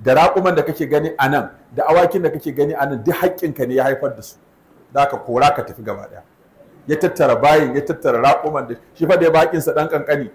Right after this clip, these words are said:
ji ba an juya masa haƙƙin, an ba shi uwar, an ba shi riba, an ba shi abu, ya tattara ya tafi har ya ƙule. Bai ji an ce dawo ba. "Allah wannan abin da na yi,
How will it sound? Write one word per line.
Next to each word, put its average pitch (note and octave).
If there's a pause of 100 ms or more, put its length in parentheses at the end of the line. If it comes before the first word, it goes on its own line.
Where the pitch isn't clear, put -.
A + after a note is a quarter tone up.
(180)
ji B2+
ba C#3+
an E3+
juya E3+
masa D#3+
haƙƙin, C#3 (200)
an D3+
ba E3
shi D#3+
uwar, D3+
an D3+
ba D#3
shi D3
riba, C#3
an C3+
ba D3
shi D3
abu, B2 (220)
ya C#3+
tattara C#3+
ya D3
tafi -
har D#3
ya F3+
ƙule. F3 (1400)
Bai A2+
ji B2+
an D#3
ce D#3
dawo A#2+
ba. A#2+ (2250)
"Allah C#3
wannan D3
abin A#2+
da A2
na G2+
yi, F#2+